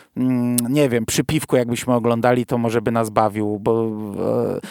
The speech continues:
co prawda nie ma jakichś takich kwiatków chyba, e, fantastycznych, jak, jak, jak mają czasami lektorzy, ale, ale jest beznadziejny. Także jak, jakbyś, jak nie oglądaliście filmu, to chyba lepiej w oryginale obejrzeć. To nie jest jakiś trudny angielski,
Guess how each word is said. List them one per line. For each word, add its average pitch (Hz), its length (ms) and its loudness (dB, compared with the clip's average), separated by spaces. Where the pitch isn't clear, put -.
co 175 120 4
prawda 202 280 4
nie 220 120 4
ma 202 100 4
jakichś 165 220 -2
takich - 260 -4
kwiatków - 640 0
chyba, 113 500 2
e, 120 540 0
fantastycznych, 123 680 -2
jak, 120 220 0
jak, 123 240 -2
jak 127 220 0
mają 127 300 2
czasami 135 340 2
lektorzy, 135 400 2
ale, 143 200 4
ale 131 200 4
jest 123 120 0
beznadziejny. 117 720 -2
Także 117 280 -2
jak, 131 160 2
jakbyś, 139 440 0
jak 143 180 2
nie 160 100 4
oglądaliście 156 500 2
filmu, 143 340 2
to 135 100 2
chyba 127 280 4
lepiej 127 300 2
w 117 40 -4
oryginale 117 460 2
obejrzeć. 107 460 0
To 123 100 0
nie 113 120 0
jest 104 120 -2
jakiś - 600 -8
trudny 113 340 0
angielski, 110 600 0